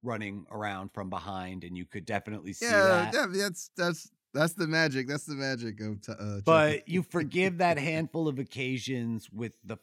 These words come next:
Speaker 1: sheer quality that they throw at you through this whole series. So that's, that's where I'm gonna leave it. I think it's incredibly well made and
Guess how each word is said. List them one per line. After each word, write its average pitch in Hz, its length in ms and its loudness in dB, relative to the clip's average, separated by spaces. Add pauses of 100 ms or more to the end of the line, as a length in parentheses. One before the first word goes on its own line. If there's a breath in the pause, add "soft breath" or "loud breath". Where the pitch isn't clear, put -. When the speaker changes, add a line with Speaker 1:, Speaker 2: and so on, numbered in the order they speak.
(100)
Speaker 1:
sheer 156 600 -4
quality 113 960 -2
that 85 200 -10
they 90 120 -10
throw 90 340 -8
at 85 240 -10
you 73 60 -14
through 85 180 -12
this 80 160 -12
whole 82 160 -10
series. 71 400 -14
So 90 140 -12
that's, 151 260 -2
that's 196 260 0
where 151 120 2
I'm 131 100 4
gonna 117 180 -2
leave 101 200 -2
it. 104 120 -8
I 127 160 -2
think 120 460 -6
it's - 320 -10 (160)
incredibly 98 1040 -8
well 90 320 -6
made 85 480 -6
and 87 200 -12